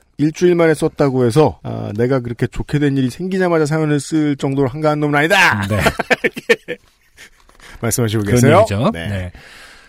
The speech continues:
Speaker 2: 겨우내 동안 너무 추워서 봉인해 두었던 스쿠터를 날씨가 조금 풀렸다고 꺼내서 타고 출근을 했습니다. 지난주
Speaker 1: 아, 예.
Speaker 2: 수요일.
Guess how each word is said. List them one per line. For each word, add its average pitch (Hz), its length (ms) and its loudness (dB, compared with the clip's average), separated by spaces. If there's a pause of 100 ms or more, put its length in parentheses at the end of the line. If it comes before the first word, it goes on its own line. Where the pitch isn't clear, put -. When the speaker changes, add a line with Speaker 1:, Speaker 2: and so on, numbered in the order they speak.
(360)
Speaker 2:
겨우내 160 400 2
동안 98 420 0
너무 151 220 4
추워서 160 380 -2
봉인해 139 640 0
두었던 110 400 0
스쿠터를 87 580 -2
날씨가 117 440 -2
조금 143 240 0
풀렸다고 120 480 2
꺼내서 127 380 2
타고 123 400 -2
출근을 107 420 0
했습니다. 85 680 0
지난주 156 560 0
Speaker 1:
아, - 20 0
예. 160 40 0
Speaker 2:
수요일. 117 420 0